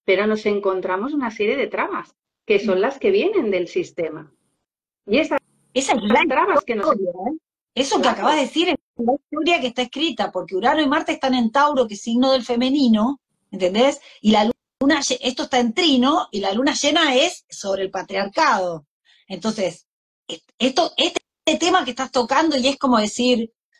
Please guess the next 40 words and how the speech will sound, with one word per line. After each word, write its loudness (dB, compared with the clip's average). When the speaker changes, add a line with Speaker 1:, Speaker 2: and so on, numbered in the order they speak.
Speaker 2:
porque 0
yo 0
lo 2
digo 2
todo 0
el -4
tiempo, 0
salimos 0
muchas 0
las 2
mujeres -4
que -12
estamos 0
vivas, 0
que -10
de -6
la -4
edad 2
adulta 0
en 0
este -4
momento, 2
salimos 2
como, 2
como 4
vos 4
decís, 0
con 2
esa 0
materia 0
del 4
bachillerato, 0
es 0
como, 2
porque 0
no 6
es 2
que -2
no 0
trabajaban, 2